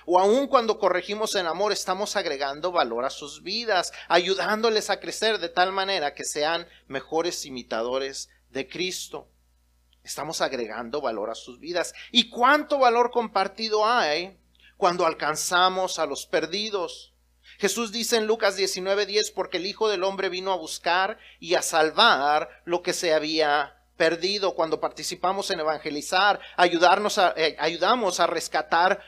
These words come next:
lo que se le había perdido. Aquellas personas que Dios valoró de tal manera que estuvo dispuesto a enviar a su Hijo a morir por ellos. Le agregamos valor a la vida de ellos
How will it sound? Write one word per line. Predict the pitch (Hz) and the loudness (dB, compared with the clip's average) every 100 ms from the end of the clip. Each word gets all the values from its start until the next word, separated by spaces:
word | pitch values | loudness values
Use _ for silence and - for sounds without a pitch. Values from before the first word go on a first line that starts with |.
| - | -4
lo | 190 185 | 0 2
que | 190 | 2
se | 180 185 | -2 0
le | 175 | 2
había | 165 175 185 185 | 2 2 2 2
perdido. | 214 190 180 208 233 226 160 - _ _ _ _ _ _ _ _ _ _ - | 2 2 0 -8 -4 -4 -4 -8 _ _ _ _ _ _ _ _ _ _ -12
Aquellas | - 156 233 214 | -6 2 4 4
personas | - 180 - 240 254 - | 0 -2 0 2 2 0
que | 190 | 2
Dios | 208 226 | 4 4
valoró | 226 196 196 208 | 4 4 4 2
de | 190 | 0
tal | - 196 262 | 2 2 4
manera | 240 226 240 160 170 - - | 2 0 0 0 0 -2 -8
que | - | -4
estuvo | 196 - 233 | -4 -2 0
dispuesto | 233 214 - 214 226 - | 0 -2 -4 -2 0 0
a | 214 | 0
enviar | 196 190 | 2 0
a | 190 | 0
su | - 185 | -2 -6
Hijo | 196 208 - 220 214 _ - | -6 -6 -6 -6 -8 _ -14
a | |
morir | 156 156 165 160 | -8 -6 -6 -8
por | 170 151 | -8 -6
ellos. | 143 113 98 - - _ _ _ _ _ _ _ _ _ _ _ _ _ _ _ _ | -6 -8 -16 -18 -20 _ _ _ _ _ _ _ _ _ _ _ _ _ _ _ _
Le | 139 147 | -8 -6
agregamos | 143 135 131 151 156 - | -4 -6 -8 -10 -10 -14
valor | - 110 131 143 - _ _ _ _ _ _ _ _ | -16 -16 -14 -14 -16 _ _ _ _ _ _ _ _
a | - 123 | -12 -8
la | 117 | -6
vida | 110 120 127 | -8 -10 -10
de | 131 139 | -8 -6
ellos | 151 143 131 - - | -8 -10 -16 -18 -20